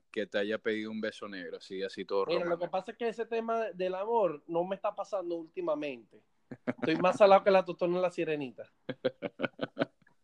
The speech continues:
Speaker 2: Eso es lo que está pasando.
Speaker 1: Eh, ya se te salió el oriental.
Speaker 2: Ahora, en caso tal, dice seguido U.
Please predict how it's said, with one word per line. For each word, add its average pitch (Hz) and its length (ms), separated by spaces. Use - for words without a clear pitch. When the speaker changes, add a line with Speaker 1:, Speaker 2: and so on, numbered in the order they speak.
Speaker 2:
Eso 185 200
es 196 40
lo 190 120
que - 60
está 175 180
pasando. 127 440
Speaker 1:
Eh, 101 540
ya 104 140
se 117 160
te 113 100
salió 123 240
el 120 100
oriental. 117 480
Speaker 2:
Ahora, 160 640
en 180 200
caso 226 400
tal, 196 380
dice 202 240
seguido 190 580
U. 175 340